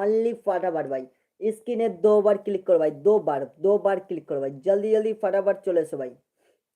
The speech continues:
only दो बार क्लिक करो भाई, जल्दी जल्दी चले एसो, तुम्हारे सामने किन्तु लाइव निये चले एसेछि, फटाफट एंजॉय भाई,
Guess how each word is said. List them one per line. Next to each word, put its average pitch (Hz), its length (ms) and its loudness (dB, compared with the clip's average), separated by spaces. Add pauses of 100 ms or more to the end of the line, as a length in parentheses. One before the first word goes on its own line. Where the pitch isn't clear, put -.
(120)
only 214 340 0 (100)
दो 196 120 4
बार 196 140 2 (120)
क्लिक 180 160 -6
करो 170 140 2
भाई, 160 120 0
जल्दी 190 320 0
जल्दी 214 200 -2
चले 202 260 -2
एसो, 202 220 -4
तुम्हारे 185 300 -6
सामने 185 220 -6
किन्तु 185 160 -6
लाइव 165 240 -4 (100)
निये 196 100 -4
चले 185 220 -2
एसेछि, 190 220 -6 (160)
फटाफट 190 460 -4
एंजॉय 185 460 0
भाई, 190 200 0